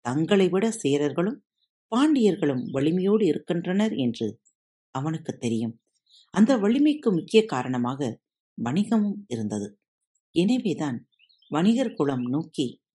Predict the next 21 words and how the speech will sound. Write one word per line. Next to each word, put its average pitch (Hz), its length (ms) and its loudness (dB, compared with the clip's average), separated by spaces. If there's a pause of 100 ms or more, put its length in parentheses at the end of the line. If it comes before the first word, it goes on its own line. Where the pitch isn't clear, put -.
(140)
அவன் 185 360 -2
பெண் 202 240 0
பார்க்கத் 226 400 -6
தொடங்கினான். 113 600 -4 (420)
ஆனால் 135 480 -6 (360)
நிலைமை 147 640 -4
கைமீறி 190 480 0
போய்விட்டது. 113 600 -6 (600)
திருமண 339 420 2
செய்தி 196 320 2
வந்து 160 260 0
கொண்டே 202 280 4
இருந்தது. 120 440 -2 (600)
அவமானங்களை 156 680 -2
கடக்க 170 400 -6
பெரும் 220 400 0
பாடுபட 156 480 -2
வேண்டியிருந்தது. 117 560 -4 (680)
மாத 180 360 0
கணக்கிற்பட்ட - 1500 -8 (100)
அவமானத்தை 147 720 -4